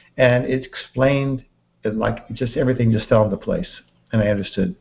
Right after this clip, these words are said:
And I've seen that this decanate ruler is just as important as the birth card and the ruling card for doing yearly readings and for doing relationship readings.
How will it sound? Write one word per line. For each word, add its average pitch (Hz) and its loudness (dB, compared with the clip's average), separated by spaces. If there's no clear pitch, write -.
And 113 4
I've 110 -2
seen 156 2
that 131 -2
this 127 -2
decanate 113 0
ruler 107 0
is 98 -2
just 117 0
as 117 -4
important 101 -2
as 98 -2
the 95 -10
birth 90 -4
card 92 0
and 90 -2
the 92 -2
ruling 117 4
card 107 2
for 110 0
doing 104 2
yearly 135 2
readings 143 -2
and 104 -4
for 101 -8
doing 98 -4
relationship 92 -4
readings. 87 -6